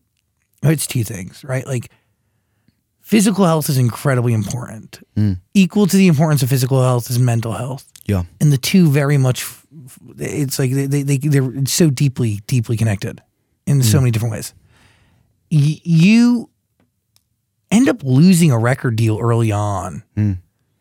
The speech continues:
Speaker 1: for, uh, things that are completely and totally out of your control.
Speaker 2: Yeah.
Speaker 1: You, you get sick.
Speaker 2: Mm.
Speaker 1: Does it come out of nowhere?
Speaker 2: It, it, it's funny. I mean, I, I,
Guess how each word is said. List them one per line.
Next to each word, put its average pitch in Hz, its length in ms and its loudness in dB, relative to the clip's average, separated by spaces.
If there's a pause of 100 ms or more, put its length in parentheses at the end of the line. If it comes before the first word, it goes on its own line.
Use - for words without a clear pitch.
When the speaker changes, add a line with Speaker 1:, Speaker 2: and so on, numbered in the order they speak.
(140)
Speaker 1:
for, 170 560 2 (120)
uh, 147 100 -4 (580)
things 220 260 2
that 208 80 4
are 123 80 2
completely 220 440 0
and 139 100 2
totally 123 260 2
out 107 80 2
of 107 40 -2
your 98 80 -4
control. - 500 -8 (260)
Speaker 2:
Yeah. 107 200 0 (840)
Speaker 1:
You, 160 300 4
you 165 120 6
get 165 160 2
sick. - 640 -4 (200)
Speaker 2:
Mm. 95 180 -2 (220)
Speaker 1:
Does 196 200 2
it 269 140 -4
come 202 260 2
out 151 180 0
of 143 100 0
nowhere? 165 520 -4 (960)
Speaker 2:
It, 143 260 0 (800)
it, 160 160 2
it's - 100 0
funny. 190 280 0
I 147 60 0
mean, 170 160 4
I, 160 180 0
I, 160 340 0